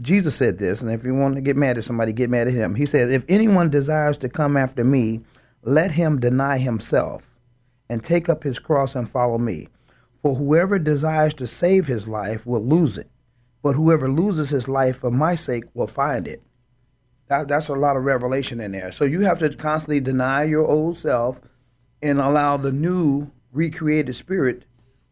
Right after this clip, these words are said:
to flourish. And that's, that new recreated spirit, it loves to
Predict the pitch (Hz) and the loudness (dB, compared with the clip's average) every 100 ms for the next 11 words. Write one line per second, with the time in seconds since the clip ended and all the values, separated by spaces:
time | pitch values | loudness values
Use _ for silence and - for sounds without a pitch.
0 | _ - 123 151 143 101 76 - 135 135 | _ -6 -2 2 2 2 -6 -10 -4 0
1 | 160 170 - _ _ - 160 202 226 220 | 2 0 -10 _ _ -2 0 2 2 0
2 | - - 175 196 202 196 - - _ - | -4 -8 -4 -2 2 2 2 -6 _ -16
3 | - 202 202 - 156 156 160 165 156 131 | -2 2 2 0 -2 2 2 2 -2 -6